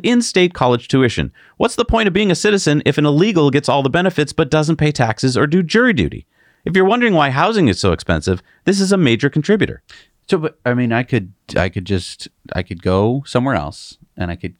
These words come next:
Speaker 2: I could get citizenship there,
Speaker 1: Mm-hmm.
Speaker 2: and then can you cancel your citizenship,
Speaker 1: Mm-hmm.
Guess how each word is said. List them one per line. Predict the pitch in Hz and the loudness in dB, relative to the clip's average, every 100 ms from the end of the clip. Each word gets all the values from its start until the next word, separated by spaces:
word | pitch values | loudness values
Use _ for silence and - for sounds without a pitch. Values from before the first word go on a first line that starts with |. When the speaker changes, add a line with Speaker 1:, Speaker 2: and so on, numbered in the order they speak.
| - | -8
Speaker 2:
I | 92 | -8
could | - 80 | -8 -8
get | - 101 | -4 -4
citizenship | - 104 - 101 95 95 - | -4 -6 -6 -8 -6 -10 -4
there, | 110 101 73 - | -2 0 -4 -6
Speaker 1:
Mm-hmm. | 87 90 113 _ _ _ _ | -2 -2 -4 _ _ _ _
Speaker 2:
and | 95 92 | -4 -2
then | 98 98 95 90 87 _ _ _ _ _ _ - | 0 0 -2 -4 -8 _ _ _ _ _ _ -6
can | 131 | -2
you | 113 | -2
cancel | - 127 170 180 | -2 -4 -4 -4
your | 175 156 | -4 -2
citizenship, | 170 170 185 170 185 - | -4 -4 -6 -4 -8 -4
Speaker 1:
Mm-hmm. | 123 | 0